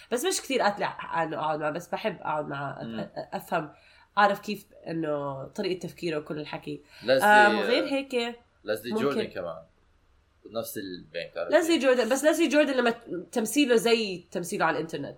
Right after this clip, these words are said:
Speaker 1: ما،
Speaker 2: آه.
Speaker 1: ما بتحس عنده شخصية مناقضة.
Speaker 2: آه.
Speaker 1: يعني أنثوني هوبكنز ما عمر، ما عمري شفته بيمثل كوميدي
Speaker 2: ما هي
Speaker 1: زي
Speaker 2: character
Speaker 1: ما
Speaker 2: actor.
Speaker 1: بس أنثوني هوبكنز حتى الكوميدي تاعه، إذا عمل كوميدي، ما بيكون بهالسخرية
Speaker 2: أنا
Speaker 1: اللي
Speaker 2: فاهم،
Speaker 1: عملها
Speaker 2: أنا فاهم
Speaker 1: على
Speaker 2: عليك،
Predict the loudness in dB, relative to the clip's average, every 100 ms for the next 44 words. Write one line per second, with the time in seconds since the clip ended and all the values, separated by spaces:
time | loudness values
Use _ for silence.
0 | -2 4 6 6 2 -2 -8 -2 -2 0
1 | 2 2 -2 -6 -8 -2 0 4 2 2
2 | 0 0 -2 -6 -12 -6 -4 -2 -2 0
3 | 0 0 -4 -6 2 4 6 4 4 4
4 | 4 0 -4 -4 -2 -2 -4 -6 -2 2
5 | 2 2 4 6 6 10 10 10 8 6
6 | 4 -2 -12 -14 _ _ _ -20 -20 _
7 | _ _ _ _ _ _ _ -2 2 4
8 | 8 8 8 4 -2 -4 0 0 0 0
9 | 2 2 0 4 6 6 4 0 0 0
10 | -2 -4 -4 -2 -4 -6 -8 -16 -2 2
11 | 4 4 0 2 2 2 0 -2 0 -2
12 | -6 -6 -8 -10 -14 _ _ _ _ _
13 | _ -8 -8 -4 2 4 8 10 10 8
14 | 6 8 8 6